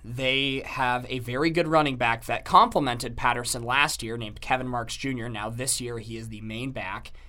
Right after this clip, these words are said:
Very good, very shifty runner. He's, you know, powerful enough to get through guys on the defensive line and more than quick enough to have that burst of speed at the second level. He's really good.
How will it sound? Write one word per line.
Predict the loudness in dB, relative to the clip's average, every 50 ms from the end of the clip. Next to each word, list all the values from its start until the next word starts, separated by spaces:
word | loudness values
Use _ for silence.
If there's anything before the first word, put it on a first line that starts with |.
| -14 -14 -14 -14 -16 -16 -16 -16 -14 -10
Very | -4 0 2 4 4 4 2
good, | 2 0 0 0 0 0 -2
very | -4 -4 -2 -2 0 0 0
shifty | -2 -2 -2 -2 -2 -2 -4 -4 -4
runner. | -2 -4 -4 -4 -4 -4 -4 -4 -6
He's, | -8 -8 -8 -8 -6 -6 -6 -4 -2 -4 -4 -4 -8 -18 -18 -18 -18 -16 -16 -16 -14 -8 -6
you | -4
know, | -4 -4 -4
powerful | -2 4 8 8 8 8 6 6 4 4
enough | 4 6 4 2 2
to | 0 -4
get | -2 -2 -4 -2
through | -4 -6 -2
guys | 0 0 0 0 0
on | -2 -6
the | -6
defensive | -6 -4 -4 -4 -4 -4 -6 -6 -4
line | -4 -4 -4 -6 -6
and | -6 -6 -4 -4
more | -4 0 6 8 8 8 8
than | 6 2 0
quick | 0 0 0 0 0
enough | -4 -4 -2 -2 -2 -2 -4 -10 -16 -16 -18 -16 -12 -8
to | -4 -4 -2 -2 -4 -6 -6 -2 -2 -2 -2 -2 -2
have | -2 2 2 2 4
that | 4 2 2 0
burst | -2 -2 -2 -4 -6 -4
of | -4
speed | -4 -4 -2 -4 -6 -6
at | -6 -4
the | -2
second | -2 -2 -2 -2 -6 -8 -8
level. | -8 -6 -6 -6 -8 -8 -10 -14 -18 -20 -20 -16
He's | -10 -6 -2 0 0 0
really | 2 4 6 6 6 4
good. | 2 0 2 2 2 2 2 -2 -6 -8